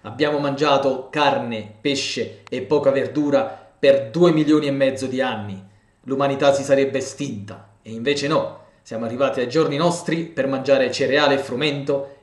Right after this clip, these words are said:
e danneggiarci cuore, fegato e reni. Ma al di là di questo, oggi vi presento una ricettina dolce. Spezziamo un po' la continuità delle ricettine salate fino ad ora.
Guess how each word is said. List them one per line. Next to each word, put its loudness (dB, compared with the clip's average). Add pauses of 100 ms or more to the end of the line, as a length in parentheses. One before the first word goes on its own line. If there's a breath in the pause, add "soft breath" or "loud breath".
e 2
danneggiarci -2
cuore, 2
fegato 0
e 2
reni. -6 (1300 soft breath)
Ma 2
al 2
di 2
là 8
di 2
questo, 2
oggi 4
vi -4
presento 0
una -2
ricettina 2
dolce. 0
Spezziamo -2
un -4
po' 4
la 4
continuità -2
delle -2
ricettine -4
salate -2
fino -8
ad -8
ora. -10